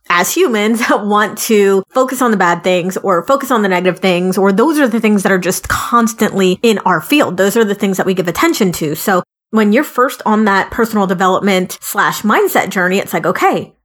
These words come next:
gratitude." It's a very easy thing to do. And then people typically start to go into, like, affirmations, I am statements, really starting to maybe journal, visualize, meditate. There's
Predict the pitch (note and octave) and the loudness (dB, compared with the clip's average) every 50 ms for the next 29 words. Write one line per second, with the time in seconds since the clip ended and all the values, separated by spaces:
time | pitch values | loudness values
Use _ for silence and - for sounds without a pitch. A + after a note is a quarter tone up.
0 | _ _ _ - A3 B3+ D4+ C#4+ A#3 G#3 - F3+ D#3+ - - - G#3+ G3 F#3 F3+ | _ _ _ -4 -2 0 0 0 0 -2 -2 -4 -4 -4 -6 -4 -4 -4 -4 -2
1 | F3 G#3+ A#3 A3+ A3+ A#3+ - A#3 A3 F#3 F#3+ G3+ F#3+ G3 F3+ E3+ E3 - G#3 D#4+ | -2 0 2 2 2 2 2 0 0 0 0 -2 -2 -2 -4 -4 -4 -2 0 0
2 | F#4 - G2 - - - - - - - - - A#3+ A#3+ B3 C#4+ G4 G4+ G#4 F#4+ | 2 0 0 -6 -12 -16 -18 -18 -16 -6 -2 0 2 2 4 2 2 2 2 2
3 | G#4 G4+ E4+ C#4+ A#3 A3 - - A3 A3+ B3 A#3+ B3 B3+ B3 A3+ - - - - | 2 2 0 -2 -2 -2 -4 -4 0 0 0 0 2 0 0 0 0 -2 -2 -2
4 | - A#3+ G3 G#3 F3+ F#3+ G3+ G3+ G3+ - G#3+ G3 F#3+ F#3+ F#3+ - G3 F#3+ - - | -2 -2 0 0 0 2 0 0 -2 -2 0 0 0 0 0 0 -2 -2 -2 -2
5 | G3+ G#3 A#3+ D4 C#4 C4 - C#4 B3+ B3+ B3 A#3+ A#3+ A3+ - - C#3+ D#3+ - - | -2 0 0 0 0 0 0 2 2 2 2 2 0 -2 -2 -2 -2 -2 -2 0
6 | F#3+ A3+ A#3 A3 - - A#3 A3+ A3 A#3 A3+ A3 A3 G#3+ G#3+ G#3 - - - - | 0 0 0 0 0 0 2 2 2 2 2 2 2 2 0 -2 -4 -10 -14 -12
7 | - - - - A#3 A3 A#3+ C4+ C4+ C4+ C4+ - - - A3 G3+ - G#3+ G#3+ G#3 | -12 -12 -6 -2 0 2 2 4 2 2 2 0 0 0 0 0 2 2 0 0
8 | G#3 G#3 - G#3+ G3+ G3 F#3+ F#3+ F3+ E3+ F3 E3+ G3 - C#4 C4 B3+ B3 B3 A#3+ | -2 -2 0 0 2 2 2 0 0 -2 -4 -6 -4 0 2 2 4 4 4 4
9 | A#3+ A#3 A#3 - - G#3 F#3+ G3+ B3 A3+ - A#3 A3 G#3 G#3 G#3 G#3 G#3 G#3+ G3+ | 4 4 2 0 -2 -2 0 0 0 2 2 2 2 2 2 2 2 2 0 0
10 | F#3+ G3+ G#3 A3+ A3 G#3 G#3 G#3 - G3 G#3+ G3 G3+ G3+ G3+ G3+ - _ _ _ | 0 0 2 2 2 2 0 -2 -2 0 0 2 2 2 0 -2 -6 _ _ _
11 | _ _ - A3+ G3+ B3+ C#4 D4+ - | _ _ -6 -2 0 0 0 0 -4